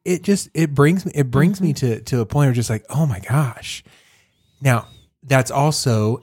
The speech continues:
Speaker 1: a representation of what it is that I need to be doing as a father
Speaker 2: Mm-hmm.
Speaker 1: and sacrificing for my kids and seeing them in the image that God has created them to be,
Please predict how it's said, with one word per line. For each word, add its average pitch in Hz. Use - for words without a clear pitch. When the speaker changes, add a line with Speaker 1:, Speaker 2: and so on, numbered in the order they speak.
Speaker 1:
a 104
representation 117
of 92
what 104
it 101
is 101
that 101
I 110
need 104
to -
be 98
doing 92
as 98
a 92
father -
Speaker 2:
Mm-hmm. 151
Speaker 1:
and 104
sacrificing 101
for 101
my 98
kids 95
and 110
seeing 110
them 110
in 110
the 104
image 101
that 107
God 101
has 98
created 95
them 120
to 117
be, 92